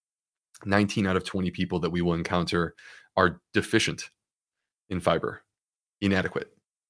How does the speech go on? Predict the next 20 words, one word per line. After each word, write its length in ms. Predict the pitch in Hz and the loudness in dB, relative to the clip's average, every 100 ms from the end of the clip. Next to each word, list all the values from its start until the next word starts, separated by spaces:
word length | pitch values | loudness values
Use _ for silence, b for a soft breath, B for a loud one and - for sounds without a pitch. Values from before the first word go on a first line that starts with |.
| _ _ 92 | _ _ -4
in 80 | |
their 100 | 90 | -2
fiber 260 | 85 87 85 | 2 2 0
consumption. 540 | 87 85 87 - - - b b b | -4 -4 -4 -4 -10 -14 b b b
So 340 | - - 113 104 | 2 10 12 10
when 220 | 98 104 | 8 6
we 100 | 104 | 4
do 220 | 101 127 | 4 2
things 300 | 123 110 98 | 4 2 4
like 180 | 98 - | 2 2
withdraw 480 | 95 90 - 95 92 | 0 -2 2 4 4
the 140 | 85 | 4
fiber 600 | - 104 95 87 85 85 _ _ _ - | 6 8 8 6 0 -2 _ _ _ -2
and, 420 | 92 85 85 - - | 0 2 -2 -6 -6
uh, 320 | 87 82 82 80 - _ _ _ _ | 0 2 2 -2 -8 _ _ _ _
create 320 | - 113 101 - | 2 6 6 4
a 140 | 165 | 0
juice, 560 | 147 139 85 - - - b b b _ | 4 6 6 4 2 -2 b b b _
we 200 | 95 101 | 4 6
are 320 | 90 90 92 | 6 4 0